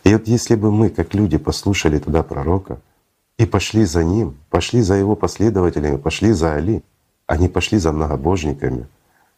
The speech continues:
за вот этими фантазерами, которые образы,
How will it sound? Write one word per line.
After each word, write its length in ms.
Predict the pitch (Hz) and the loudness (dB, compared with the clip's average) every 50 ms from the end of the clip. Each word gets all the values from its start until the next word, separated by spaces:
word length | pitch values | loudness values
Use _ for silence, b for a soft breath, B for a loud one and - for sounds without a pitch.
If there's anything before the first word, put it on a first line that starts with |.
| _ _ - | _ _ -2
за 100 | - 87 | 0 0
вот 80 | 90 - | 2 2
этими 240 | 113 - 87 87 | 0 0 0 -2
фантазерами, 760 | 82 - - 87 87 71 85 85 78 95 113 120 98 80 76 71 | 0 0 -2 -2 0 0 0 0 0 2 2 2 2 0 -2 -4
которые 540 | - - - - 98 95 87 80 76 69 b b b b b b b _ - | -4 -6 -4 -2 0 2 2 2 0 -2 b b b b b b b _ -2
образы, 560 | - 110 123 107 82 85 73 65 62 62 62 | 0 0 0 2 0 -2 -2 -4 -6 -10 -12